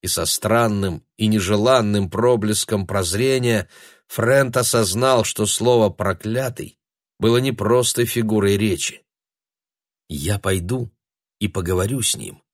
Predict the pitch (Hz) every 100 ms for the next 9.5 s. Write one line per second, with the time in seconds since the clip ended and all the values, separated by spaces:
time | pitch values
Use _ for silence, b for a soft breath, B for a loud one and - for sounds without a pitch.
0 | _ _ _ _ 104 147 151 101 92 98
1 | 95 - 160 165 101 87 78 92 80 85
2 | 69 - - 143 82 71 - - _ _
3 | _ _ _ _ _ _ _ _ _ _
4 | - 76 82 123 147 147 135 147 110 180
5 | 135 151 151 175 165 160 135 156 156 147
6 | - 202 180 139 104 - _ _ _ _
7 | - 104 101 104 95 92 90 - 98 95
8 | 82 - 95 90 82 98 95 - 92 92
9 | 87 98 78 - -